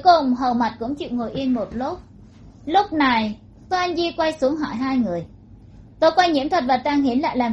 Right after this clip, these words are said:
sao vậy, làm hòa chưa?" Tuy Hồng Ngọc ngạc nhiên hỏi lại, "Bọn họ lại làm sao nữa?" Hầu Mạt hỏi, "Lại đòi chia tay à?"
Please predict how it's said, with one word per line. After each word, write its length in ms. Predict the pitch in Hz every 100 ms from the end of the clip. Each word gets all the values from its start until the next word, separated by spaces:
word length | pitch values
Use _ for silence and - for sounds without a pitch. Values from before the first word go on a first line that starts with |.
| 233
sao 140 | 269
vậy, 260 | 240 220 - -
làm 260 | 233 214
hòa 160 | 208 196
chưa?" 380 | - 220 233 190 - - - - - - - - -
Tuy 140 | 311
Hồng 180 | 311 285
Ngọc 140 | 285 254
ngạc 200 | 254 240 254
nhiên 380 | 269 277 226 -
hỏi 220 | - 160 190
lại, 280 | 175 165 - - - - 269
"Bọn 220 | 277 277
họ 160 | 240
lại 180 | 254 233
làm 160 | 247 233
sao 140 | 277 262
nữa?" 380 | 247 180 269 403 - - - - - - -
Hầu 160 | 285
Mạt 180 | 262 240
hỏi, 380 | 240 175 160 247 - -
"Lại 200 | 269 247
đòi 200 | 262 247
chia 180 | 294 285
tay 300 | 285 277 262
à?" 300 | 180 170